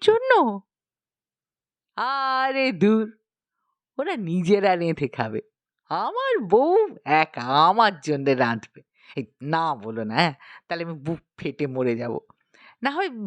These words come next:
যেদিন তোমার রাঁধতে ইচ্ছে করবে না, সেদিন ছুটি নিও,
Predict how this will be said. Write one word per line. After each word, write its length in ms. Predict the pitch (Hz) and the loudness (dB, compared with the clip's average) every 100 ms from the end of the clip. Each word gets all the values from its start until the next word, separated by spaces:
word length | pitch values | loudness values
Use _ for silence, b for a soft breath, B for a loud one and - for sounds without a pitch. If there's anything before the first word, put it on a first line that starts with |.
| 160 | -10
যেদিন 480 | 139 185 208 330 381 | 0 2 4 2 0
তোমার 480 | 285 285 320 196 | 2 2 2 0
রাঁধতে 380 | 185 208 214 - | 0 0 2 2
ইচ্ছে 340 | 262 196 - 269 | 2 0 0 2
করবে 320 | 247 147 139 | 2 2 0
না, 260 | 180 403 415 B B B | 0 -2 -4 B B B
সেদিন 320 | - - 415 427 | -2 2 2 2
ছুটি 300 | - 392 494 | 2 4 4
নিও, 360 | 392 226 302 | 4 2 0